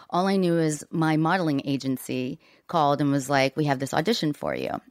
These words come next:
And so I went to the audition and I got the role. It was only five lines opposite Harvey Keitel. And, and it turned into this bigger deal that, like, I got it when I wasn't recommended by Carnegie Mellon. <laughs> And so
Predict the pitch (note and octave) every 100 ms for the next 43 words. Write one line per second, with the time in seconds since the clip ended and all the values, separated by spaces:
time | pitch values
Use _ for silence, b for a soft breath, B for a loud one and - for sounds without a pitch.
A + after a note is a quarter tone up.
0 | _ D#3 D#3 D3 D3 C3+ C3+ D#3+ E3+ E3
1 | B2+ - C3+ C#3+ D3+ D#3 C3+ A#2+ F3 A3+
2 | F#3 - G#3+ G#3 - C#3 B2 A#2+ A#2+ A#2+
3 | A#2+ - C#3 C#3 - C#3 C3 C3+ C3+ C3
4 | B2 A2 G#2+ B B B B B D3 C#3
5 | C3+ C3 C3 - _ _ _ _ E3 D#3+
6 | - - B3+ C4 A3 E3+ D3+ B2+ E3 D#3
7 | D#3 C#3 C#3 C#3 B2+ A#2+ B2 B2+ - C#3
8 | C3+ B2 C3 E3+ - C#3 C3 C3+ C#3 -
9 | B2 C3+ B2 B2 C3+ B2 A#2+ - B2+ A#2+
10 | A#2+ A2 G#2+ B2 - B B B B F#3+
11 | G3+ - - G3+ F3+